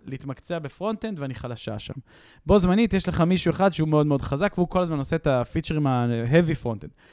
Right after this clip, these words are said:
אז אתה לוקח את הפרויקט הבא הגדול שיש, הפיצ'ר המרכזי הגדול, ואומר, "אוקיי, את עושה את זה.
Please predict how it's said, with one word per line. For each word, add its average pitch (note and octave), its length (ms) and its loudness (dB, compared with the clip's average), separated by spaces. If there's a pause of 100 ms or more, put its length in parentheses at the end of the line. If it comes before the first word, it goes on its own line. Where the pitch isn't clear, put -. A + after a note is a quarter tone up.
(280)
אז - 60 -4
אתה - 100 2
לוקח E3+ 300 2
את - 80 0
הפרויקט F3 360 2
הבא D#3 220 2
הגדול C#3 340 0
שיש, G#2+ 580 -4
הפיצ'ר A#2+ 540 -4
המרכזי C3+ 480 -2
הגדול, G#2+ 380 -4
ואומר, C3 180 0
"אוקיי, A3 200 0
את G3 80 -8
עושה E3 240 -4
את C#3 80 -2
זה. B2 100 -8